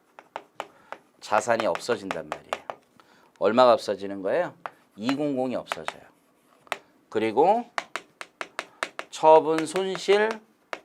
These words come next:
일공공이 없어진단 말이에요. 그러면 마지막에 현금은 얼마 들어왔겠어요?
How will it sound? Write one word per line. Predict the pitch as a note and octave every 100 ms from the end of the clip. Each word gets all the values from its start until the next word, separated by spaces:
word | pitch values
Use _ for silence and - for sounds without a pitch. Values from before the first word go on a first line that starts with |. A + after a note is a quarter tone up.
| - - - _ _ _ _ - -
일공공이 | E3+ G3+ F#3+ F#3 D#3+ D#3+
없어진단 | A#2+ - F#2+ F2 E2 D2+ -
말이에요. | - - - _ - _ -
그러면 | C#3+ D3+ D3
마지막에 | A2+ G#2+ B2+ C3 B2
현금은 | E3+ A3 G3+ E3+
얼마 | G2 F#2+ G2
들어왔겠어요? | F#2 D#2 D2+ _ - -